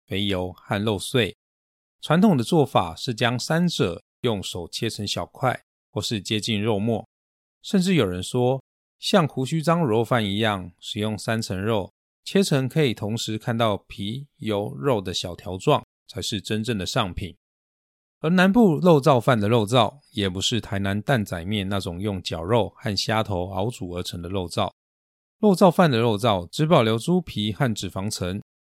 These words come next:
几乎没有瘦肉的部分，并且会切成相对大块一点的小方块。而台南的肉燥饭还会特别选用猪背较厚实的皮质，不仅口感较 Q，还有更多的胶质。而在台中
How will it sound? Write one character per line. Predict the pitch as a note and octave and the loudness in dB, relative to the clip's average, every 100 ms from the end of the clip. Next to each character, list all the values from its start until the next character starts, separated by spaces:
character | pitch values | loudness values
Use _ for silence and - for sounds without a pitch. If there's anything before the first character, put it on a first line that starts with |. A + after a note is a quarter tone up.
| _ _ | _ _
几 | - F#3+ | 0 4
乎 | G3+ | 4
没 | F#3+ | 4
有 | D#3 F#2 | 2 0
瘦 | - D3 | 0 0
肉 | B2 B2+ F#2+ | 2 0 -2
的 | |
部 | F#2 A2 | -6 -10
分， | F#2 G#2+ F#2 - _ _ - | -4 -4 -4 -8 _ _ -4
并 | D#3 | -2
且 | B2 G#2 | 0 0
会 | A#2 A2+ | 2 0
切 | - C3+ | 0 0
成 | A2 G2+ | 0 -2
相 | - C#3 | -2 -2
对 | C#3 A#2+ | 0 -2
大 | G#2 C#3 | 0 0
块 | G#2+ - G#2 | -2 -6 -6
一 | G2 | -6
点 | F2+ E2+ | -10 -12
的 | E2 | -10
小 | - - | -12 -10
方 | - G2 | -10 -6
块。 | B2+ A2 - _ _ _ _ _ | -2 -4 -6 _ _ _ _ _
而 | - E3 | 0 2
台 | D#3 E3 | 4 4
南 | D#3 | 4
的 | D3 | 4
肉 | D#3 D3+ | 6 6
燥 | C#3 B2+ | 6 4
饭 | B2+ A#2 F#2 - | 4 2 0 -8
还 | - G2+ | -2 0
会 | G#2+ | 2
特 | G2+ B2 | 2 2
别 | G2 G2+ | 2 0
选 | - F#2+ | 0 -2
用 | G#2 F#2+ | -2 -2
猪 | - A#2+ | -4 -2
背 | B2 A2+ F#2 - | 2 2 0 0
较 | D3 G#2 | 2 2
厚 | - C3+ | 0 0
实 | F#2+ - F2+ | 0 -6 -6
的 | F#2 | -8
皮 | - F#2+ | -8 -8
质， | G#2+ - F#2 _ _ _ _ - | -6 -8 -8 _ _ _ _ -2
不 | |
仅 | E3+ D#3+ G2+ | 2 2 0
口 | - A#2 | 0 -2
感 | C3+ C3 F2+ | 0 0 0
较 | - B2+ | 0 0
Q， | - D#3 F3 - _ _ | 0 0 0 -4 _ _
还 | - | -2
有 | G#2 | -2
更 | - A2+ F#2+ | 0 -2 -2
多 | G2+ | -4
的 | F#2+ | -6
胶 | F#2 A#2+ B2 | -2 2 2
质。 | A#2+ E2+ F2+ - _ _ _ - | 0 -6 -8 -10 _ _ _ -4
而 | A#2+ | 2
在 | E3+ | 2
台 | D#3+ A#2+ | 4 2
中 | C3+ E3+ F#3 | 4 4 2